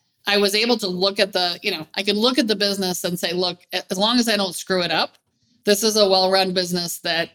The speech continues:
should be able to run under new leaders." I made sure I was aligned with, I know most M and A deals,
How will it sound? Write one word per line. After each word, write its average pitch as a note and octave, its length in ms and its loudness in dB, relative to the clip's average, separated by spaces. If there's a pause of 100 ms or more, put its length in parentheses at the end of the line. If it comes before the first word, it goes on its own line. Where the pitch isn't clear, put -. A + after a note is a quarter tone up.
should F#3 360 0
be F3+ 120 2
able F3 180 0
to F3 80 -2
run E3+ 320 -2
under E3 240 -2
new E3 160 0
leaders." D#3+ 560 -4 (720)
I G3 80 -2
made G#3 220 0
sure A3+ 160 2
I G#3+ 60 6
was G#3 140 2
aligned F#3+ 520 0
with, G3 340 0
I G3 100 0
know G#3 200 4
most G3 480 2
M F#3+ 200 -2
and F#3+ 80 -2
A F#3+ 140 2
deals, F#3 400 0